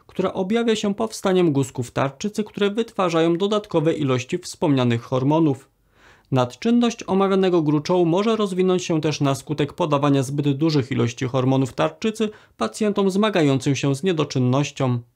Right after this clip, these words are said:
Mam świadomość, że wiele z podanych przeze mnie objawów jest niespecyficznych, czyli można przypisać je innym schorzeniom. Niemniej, jeśli obserwują Państwo część z nich u siebie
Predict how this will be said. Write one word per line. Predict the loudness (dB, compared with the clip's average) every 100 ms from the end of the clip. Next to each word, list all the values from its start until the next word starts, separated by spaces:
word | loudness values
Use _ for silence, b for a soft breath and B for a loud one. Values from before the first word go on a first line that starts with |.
| _ -2
Mam | 0 0
świadomość, | -2 -4 -2 0 0 -2 -6 -6
że | -2 0
wiele | 2 2 0
z |
podanych | -2 0 2 2 -2
przeze | -4 2 4
mnie | 4 2
objawów | 0 0 0 -2 -2
jest | -4 -4 -4
niespecyficznych, | -4 -2 -4 -6 -6 -8 -6 -4 -4 -6 b b -6
czyli | 0 2
można | 0 -2 0 -2
przypisać | -4 -6 -2 -4 -2
je | -4
innym | 2 2 4 2
schorzeniom. | -2 -4 -2 2 2 2 -2 -10 _ b b b
Niemniej, | 0 4 4 4 2
jeśli | 0 -4 -6
obserwują | -6 -6 -4 -2 0 -2
Państwo | 0 -2 -2 -6 -4
część | 0 0 0 -4
z | 0
nich | 0 0 -4
u | -6
siebie | -2 0 0